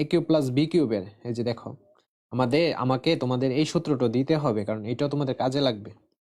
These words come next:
এই যে এ কিউব প্লাস বি কিউবের একটা সূত্র হচ্ছে এ কিউব plus three a square b plus three a b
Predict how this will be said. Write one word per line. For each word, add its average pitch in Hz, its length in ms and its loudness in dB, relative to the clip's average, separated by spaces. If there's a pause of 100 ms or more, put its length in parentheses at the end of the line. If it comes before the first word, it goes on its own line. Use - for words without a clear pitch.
(1300)
এই 131 100 4
যে 117 200 0
এ 156 40 2
কিউব 165 260 2
প্লাস 147 360 2
বি 135 200 2
কিউবের 156 400 2
একটা 117 220 -2
সূত্র 139 260 -2 (140)
হচ্ছে 131 220 -2 (160)
এ - 40 2
কিউব 139 360 2
plus 131 320 2 (180)
three 135 340 0 (120)
a 139 120 2 (120)
square 135 500 0
b - 20 -6 (600)
plus 123 280 4 (200)
three 143 280 2 (140)
a 147 180 2
b 135 100 2